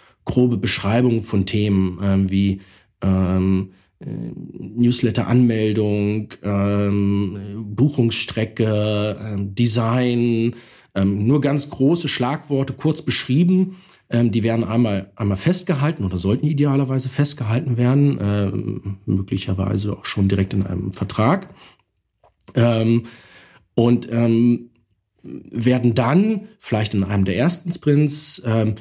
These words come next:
in ein sogenanntes, ähm, Backlog, ähm, ja, das ist letztendlich irgendeine Software, ähm, beliebt ist dort Jira,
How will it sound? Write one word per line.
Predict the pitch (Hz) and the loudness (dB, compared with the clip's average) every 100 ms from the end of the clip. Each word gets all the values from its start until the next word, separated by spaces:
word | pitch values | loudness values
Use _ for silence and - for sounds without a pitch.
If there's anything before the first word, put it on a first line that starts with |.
| - | -6
in | 104 | 0
ein | 98 | 2
sogenanntes, | 98 107 104 104 101 104 98 - - - | 2 2 0 0 0 0 0 -2 -6 -2
ähm, | 98 98 95 90 95 | 2 4 2 0 -2
Backlog, | 110 - 98 87 - - _ _ _ _ _ - | -2 0 0 0 -6 -18 _ _ _ _ _ 0
ähm, | 95 92 90 - - - | 2 2 0 -2 -10 -2
ja, | 107 | 0
das | 131 - | 0 0
ist | 104 - | -2 -2
letztendlich | 95 104 101 107 - | -2 -2 -4 -4 -2
irgendeine | 113 113 - 92 | -2 -2 -2 -2
Software, | - 131 135 - 127 120 117 113 101 104 104 | 0 0 0 -2 2 2 2 0 0 0 0
ähm, | 98 95 | 0 0
beliebt | 95 101 98 - | -2 -2 -4 -8
ist | - - | -10 -8
dort | 90 - | -6 2
Jira, | 123 147 131 | 4 4 2